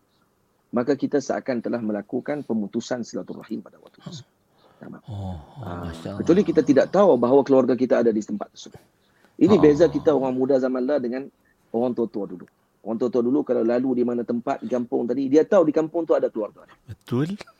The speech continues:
Speaker 1: Dan dia akan singgah di kampung tu walau sekejap minum teh.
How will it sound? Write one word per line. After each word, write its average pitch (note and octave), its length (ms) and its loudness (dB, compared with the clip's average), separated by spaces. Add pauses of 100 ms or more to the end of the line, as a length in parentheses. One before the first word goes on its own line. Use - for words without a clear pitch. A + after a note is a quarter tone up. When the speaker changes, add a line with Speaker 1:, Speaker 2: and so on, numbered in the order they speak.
(400)
Speaker 1:
Dan C3 220 -2
dia C#3 160 4
akan C#3 160 -2
singgah D#3 400 2
di C#3 80 2
kampung D3 340 -2
tu D#3 140 2
walau A#3 240 4
sekejap F#3+ 400 -2
minum D#3+ 280 -4
teh. C3 200 -14